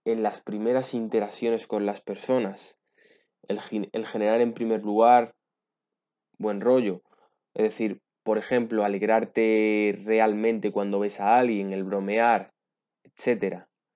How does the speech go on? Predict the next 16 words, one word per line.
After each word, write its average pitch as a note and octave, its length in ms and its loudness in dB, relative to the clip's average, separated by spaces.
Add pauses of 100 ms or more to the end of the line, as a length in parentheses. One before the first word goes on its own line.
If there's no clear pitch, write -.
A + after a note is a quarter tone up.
(480)
seguido A2+ 420 -2
de A#2 80 4
generar A2 420 -2
confianza A2 680 -4
en G2+ 160 -4
la G#2 120 -4
persona. G2+ 560 -4 (680)
Tras G2+ 260 -6
esto, A#2+ 260 -2
generar A2 460 0 (680)
valor A2+ 460 4
de A2+ 80 4
ti G#2+ 160 -2
mismo, A2+ 480 0
es G2+ 80 -6
decir, G#2+ 480 -2